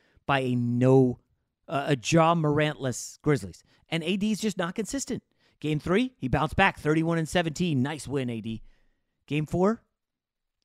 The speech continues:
the overtime game, LeBron, the one LeBron bailed him out at the end of regulation and overtime.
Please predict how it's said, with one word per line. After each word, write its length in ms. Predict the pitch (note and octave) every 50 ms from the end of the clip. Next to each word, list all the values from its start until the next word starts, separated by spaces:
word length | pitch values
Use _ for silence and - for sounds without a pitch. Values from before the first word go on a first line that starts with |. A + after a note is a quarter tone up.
| _ _
the 100 | - B2
overtime 380 | C3+ C#3 C#3+ E3 - F#3+ F3+ F#3
game, 260 | F3 G3 G3+ G#3 A3 - _ _ _ _ _ _ _ _ _ _ _ _ _ _ C3+
LeBron, 380 | C#3+ D3+ B2 D#3 D#3+ E3 E3+
the 80 | E3 D#3+
one 180 | D#3 E3 D3+
LeBron 500 | C3+ C#3 A#2 - D3+ D3 D#3+ D#3 C3 G#2
bailed 260 | - D3+ D3+ D#3 E3+ E3
him 120 | E3+ D#3
out 160 | D#3 D#3 E3
at 60 | D3
the 100 | - D#3+
end 100 | C#3 D3
of 140 | D#3+ D3 B2+
regulation 500 | D3 D3+ D3 D#3 D3 D3 D3+ - - F3
and 180 | C#3+ C#3 D3 D#3
overtime. 340 | D#3+ D#3+ E3+ - - E3+